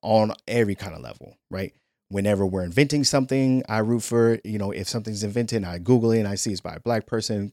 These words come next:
cool. To me, that's a, a point. I love to see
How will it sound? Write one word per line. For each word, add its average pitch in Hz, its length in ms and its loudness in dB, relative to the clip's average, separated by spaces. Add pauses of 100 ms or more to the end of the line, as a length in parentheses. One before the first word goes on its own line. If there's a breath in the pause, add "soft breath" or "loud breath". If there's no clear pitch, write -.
(120)
cool. 85 300 -6 (300)
To - 100 -4
me, 117 200 2
that's 107 220 0
a, 92 80 -4 (140)
a 92 100 -14
point. - 340 -14 (460)
I 98 160 -2
love 98 340 -2
to 92 80 -4
see 92 480 -2